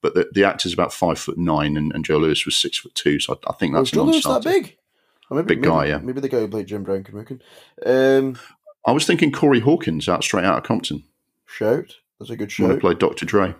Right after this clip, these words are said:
Speaker 2: Um, John David Washington was always a shout.
Speaker 1: Yeah, I mean, wh-, the thing is, wh-, whoever plays Joe Lewis is gonna be considerably better looking than, than Joe Lewis really was, 'cause, you know, that's Hollywood. But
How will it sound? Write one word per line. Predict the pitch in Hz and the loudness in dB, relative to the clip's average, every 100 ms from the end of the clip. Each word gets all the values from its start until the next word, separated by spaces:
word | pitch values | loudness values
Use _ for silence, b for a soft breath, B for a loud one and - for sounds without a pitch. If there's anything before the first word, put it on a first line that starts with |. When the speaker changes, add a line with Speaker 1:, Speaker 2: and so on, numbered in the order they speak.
| - | 0
Speaker 2:
Um, | 123 123 123 123 120 117 | 2 4 4 4 2 -6
John | 104 127 123 | 0 0 2
David | 120 107 | 0 0
Washington | 98 - 107 101 110 104 _ | -2 -2 -6 -12 -14 -16 _
was | - 92 | -20 -10
always | 95 92 | -8 -6
a | |
shout. | 92 95 98 98 _ _ _ _ _ _ _ _ _ | -8 -6 -6 -8 _ _ _ _ _ _ _ _ _
Speaker 1:
Yeah, | - 110 82 | 2 4 6
I | |
mean, | 120 117 | 4 2
wh-, | - - - | -4 -8 -4
the | 120 | 0
thing | 151 131 | 2 2
is, | 95 - | 2 -2
wh-, | 120 123 - | -2 -4 0
whoever | 127 143 120 | 2 2 0
plays | - 107 95 - | 0 2 2 0
Joe | 104 | 2
Lewis | 90 85 76 82 | 4 2 2 -4
is | |
gonna | - 82 | -2 -2
be | 80 | -2
considerably | - 85 - 85 80 78 | -2 -4 -2 -2 0 0
better | 78 76 | 2 2
looking | 80 - 71 | -2 -2 -6
than, | - - | -6 -4
than | 78 73 | -4 0
Joe | 67 | 0
Lewis | 76 71 - | 0 0 0
really | 78 71 | 0 0
was, | 76 71 - | 0 -2 -4
'cause, | 78 - | -10 -4
you | 73 | -4
know, | 64 | -2
that's | 69 - | -4 -2
Hollywood. | 76 71 - - - | -2 -2 -4 -8 -14
But | 82 85 73 | -4 0 0